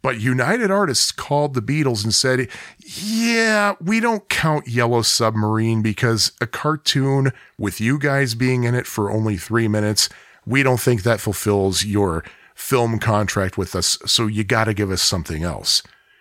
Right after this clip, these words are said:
So they decided that instead of the T V documentary, they were gonna have the Get Back special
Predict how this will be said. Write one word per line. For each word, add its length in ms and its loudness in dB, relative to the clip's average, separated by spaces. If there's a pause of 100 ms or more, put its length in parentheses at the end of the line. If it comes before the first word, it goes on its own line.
(240)
So 460 -2 (160)
they 140 0
decided 560 2
that 120 2
instead 340 2
of 200 0
the 100 0
T 320 0
V 200 0
documentary, 840 -2 (220)
they 100 2
were 140 2
gonna 200 4
have 300 2
the 80 0
Get 300 -2
Back 240 2
special 640 -2